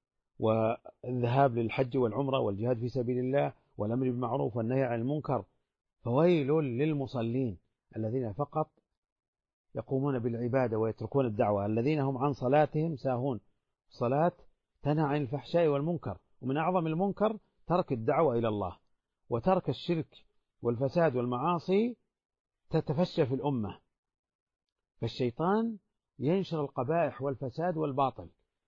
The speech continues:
ولا بد من ملاحقته حتى يزول الباطل ويأتي الحق، ويزول الخير ويزول الشر ويأتي الخير، ويزول الخوف من الأمة ويأتي الأمن.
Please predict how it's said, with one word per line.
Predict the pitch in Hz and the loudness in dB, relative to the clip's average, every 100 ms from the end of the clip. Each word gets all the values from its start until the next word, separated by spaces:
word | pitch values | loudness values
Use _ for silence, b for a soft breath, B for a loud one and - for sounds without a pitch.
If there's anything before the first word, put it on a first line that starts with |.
| _ - | _ -8
ولا | 110 131 | -2 0
بد | 131 180 151 | 2 0 0
من | 160 143 | -2 -2
ملاحقته | 139 135 - 160 185 185 208 - _ _ _ _ | -2 -2 -4 -6 -6 -2 -2 -4 _ _ _ _
حتى | - 165 - 156 143 | -6 -4 -2 0 0
يزول | 117 120 151 135 - | 0 0 -2 -2 -6
الباطل | 117 110 139 151 151 | -6 -2 0 0 0
ويأتي | 117 131 123 | 0 0 -2
الحق، | 123 - 160 - _ _ _ | -4 -2 -4 -4 _ _ _
ويزول | - 110 113 143 | -4 -2 0 -2
الخير | 120 135 156 156 - _ | -2 -2 0 -2 -6 _
ويزول | 139 123 139 135 | 0 0 2 -2
الشر | - 160 | -2 -2
ويأتي | 131 123 131 123 | 0 0 0 -4
الخير، | 110 120 95 _ _ _ _ _ _ _ | -6 -6 -8 _ _ _ _ _ _ _
ويزول | 113 120 120 190 202 170 | 0 0 2 2 4 2
الخوف | 135 180 190 135 | 0 2 2 0
من | 135 | -2
الأمة | 143 185 185 202 156 | -2 -2 -2 -2 -2
ويأتي | 120 139 139 | 2 2 2
الأمن. | 117 120 113 | -2 -4 -4